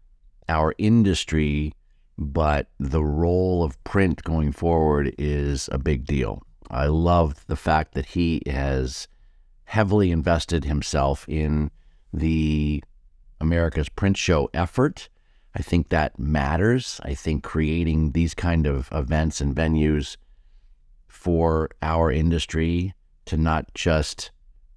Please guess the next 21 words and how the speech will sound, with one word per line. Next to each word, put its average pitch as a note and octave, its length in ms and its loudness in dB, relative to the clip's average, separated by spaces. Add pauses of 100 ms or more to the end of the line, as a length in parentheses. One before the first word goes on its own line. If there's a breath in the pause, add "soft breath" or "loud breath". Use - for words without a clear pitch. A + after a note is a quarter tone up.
(120)
get E2 180 0
updated E2 600 0
on D2+ 140 0
what's D#2+ 200 -2
going D#2+ 280 0
on, F#2 400 2
but D2 300 -2 (120)
to D2 360 -2
have D#2+ 600 0
a D2+ 100 -2
glimpse D#2 560 -4
into D#2 840 0 (400 soft breath)
new F2 240 2
ideas E2+ 840 0 (560)
is E2 340 0
critically D#2 560 0
important. C#2 720 -2 (800)
We D2+ 120 0
don't E2+ 220 0
necessarily E2+ 760 2
need F2 520 2